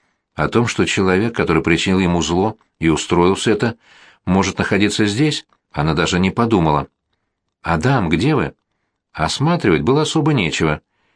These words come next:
Тесная комната и душевая. Адама не было нигде, и скоро смысл произошедшего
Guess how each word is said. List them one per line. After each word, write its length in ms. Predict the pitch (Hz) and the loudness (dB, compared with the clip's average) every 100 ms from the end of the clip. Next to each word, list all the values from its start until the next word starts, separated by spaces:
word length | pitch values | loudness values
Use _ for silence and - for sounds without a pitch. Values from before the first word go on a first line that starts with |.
| _ _ - | _ _ -4
Тесная 400 | 95 87 95 87 | 0 0 0 0
комната 420 | 117 117 87 85 | 0 2 2 2
и 40 | |
душевая. 680 | 78 78 - 82 92 107 104 - _ _ _ _ | 2 0 0 0 0 -2 -6 -12 _ _ _ _
Адама 440 | - 92 156 170 147 | -4 -2 0 0 2
не 120 | 156 | 0
было 200 | 151 156 | 0 0
нигде, 460 | 151 113 78 71 - _ _ - | 0 0 0 -2 -8 _ _ -4
и 100 | 78 | -2
скоро 260 | - 104 | 0 0
смысл 400 | 87 95 95 101 | 2 0 0 0
произошедшего 760 | 85 92 82 85 117 113 123 123 | 0 0 0 0 -2 -2 -2 -2